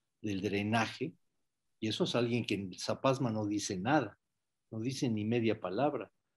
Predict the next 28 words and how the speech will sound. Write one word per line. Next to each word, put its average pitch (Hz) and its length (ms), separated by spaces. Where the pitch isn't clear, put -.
pero 113 200
ya 117 360
ha 127 100
habido 123 280
estudios 123 480
claros 123 400
de 110 120
que, - 280
de 107 140
que 104 160
la 98 200
planta 127 280
de 151 60
tratamiento 113 640
ya 120 300
es 123 180
obsoleta, 113 720
ya 123 160
no 139 140
trata 139 260
ni 120 180
el 92 160
quince 123 360
por 107 180
ciento. 151 400
Entonces, 127 480
todo 175 280
eso 151 360